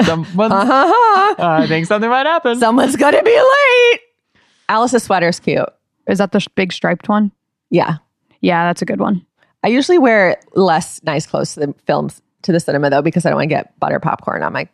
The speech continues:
Speaker 2: on my clothes.
Speaker 1: Mm.
Speaker 3: Don't you think that's Alice's, like, least nice sweater, probably? <laughs>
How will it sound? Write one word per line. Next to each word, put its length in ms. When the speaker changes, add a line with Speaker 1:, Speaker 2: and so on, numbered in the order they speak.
Speaker 2:
on 120
my 80
clothes. 360
Speaker 1:
Mm. 340
Speaker 3:
Don't 140
you 60
think 140
that's 160
Alice's, 400
like, 140
least 320
nice 240
sweater, 280
probably? 480
<laughs> 40